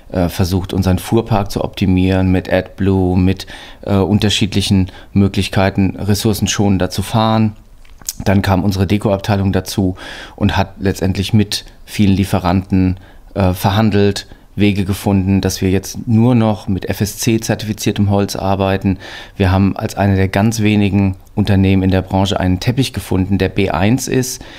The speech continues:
der aber komplett recycelbar ist. Das heißt, der, der Teppich besteht aus Maisstärke und, äh, wird also nicht mit Flamentin behandelt und, äh, das ist ein,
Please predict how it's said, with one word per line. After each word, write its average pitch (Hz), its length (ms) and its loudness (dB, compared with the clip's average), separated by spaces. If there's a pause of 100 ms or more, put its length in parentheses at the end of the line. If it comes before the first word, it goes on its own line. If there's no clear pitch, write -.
(280)
der 104 240 2
aber 101 480 0
komplett 104 500 -2
recycelbar 98 640 -2
ist. - 340 -10
Das - 160 -10
heißt, 92 280 -6
der, 90 240 -6 (480)
der 78 220 -8
Teppich - 500 -4
besteht 95 500 -2
aus 92 140 -6
Maisstärke 95 880 0 (540)
und, 98 460 2
äh, 95 400 0
wird 104 180 0
also 98 120 0
nicht 101 200 2
mit 110 100 0
Flamentin 98 560 2
behandelt 104 600 2
und, 90 380 -2
äh, 92 200 0 (480)
das 90 140 -2
ist - 340 -6
ein, 90 240 -2